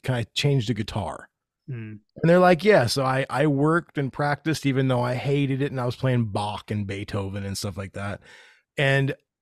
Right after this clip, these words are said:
Speaker 1: I did fairly well for a couple years. And then my dad bought me an acoustic guitar. And the first thing I learned on the acoustic guitar was the intro to One by Metallica. <laughs>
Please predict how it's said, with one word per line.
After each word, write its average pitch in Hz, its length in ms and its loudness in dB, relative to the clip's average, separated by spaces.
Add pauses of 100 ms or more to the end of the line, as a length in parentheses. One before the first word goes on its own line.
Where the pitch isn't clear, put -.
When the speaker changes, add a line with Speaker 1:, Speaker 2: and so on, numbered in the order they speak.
Speaker 1:
I 139 140 4
did 151 280 6
fairly 170 280 6
well 143 240 4
for 170 140 0
a 151 40 0
couple 160 260 0
years. 147 300 0
And 151 60 -2
then 139 80 2
my 127 100 0
dad 113 240 -4
bought 117 160 -4
me 127 100 -2
an 127 80 2
acoustic 127 380 -2
guitar. 139 460 2
And 101 180 -2 (400)
the 123 80 2
first - 400 2
thing 139 160 2
I 139 80 2
learned 131 320 0
on 135 80 0
the 127 100 0
acoustic 127 420 -4
guitar 123 760 0
was 117 560 -2 (200)
the 123 140 -6
intro 131 380 2
to - 160 -2
One 120 360 2
by 113 120 -2
Metallica. 104 580 -6 (420)
<laughs> 143 80 0